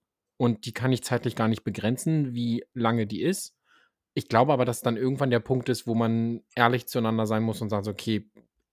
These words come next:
geht, wir kriegen <laughs> das Ruder noch mal rumgerissen, wir, keine Ahnung, holen 'n bisschen Sexspielzeug dazu, schmeißen mal 'n Porno rein, ähm, und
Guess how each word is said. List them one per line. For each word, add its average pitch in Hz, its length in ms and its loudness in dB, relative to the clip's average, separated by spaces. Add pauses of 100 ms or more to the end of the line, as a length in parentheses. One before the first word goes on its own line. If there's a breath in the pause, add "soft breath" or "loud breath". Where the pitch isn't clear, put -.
(240)
geht, 147 360 4
wir 127 100 4
kriegen 156 320 2
<laughs> 170 140 2
das 123 180 8
Ruder 151 320 6
noch 143 160 4
mal 135 120 4
rumgerissen, 143 840 2
wir, 117 420 2 (500 loud breath)
keine 120 220 0
Ahnung, 120 420 2 (260 soft breath)
holen 123 180 6
'n - 20 4
bisschen 120 320 4
Sexspielzeug 127 640 2
dazu, 120 640 4
schmeißen 117 320 2
mal 117 100 4
'n 113 60 2
Porno 113 280 2
rein, 107 600 2
ähm, 101 460 -2
und 104 400 -6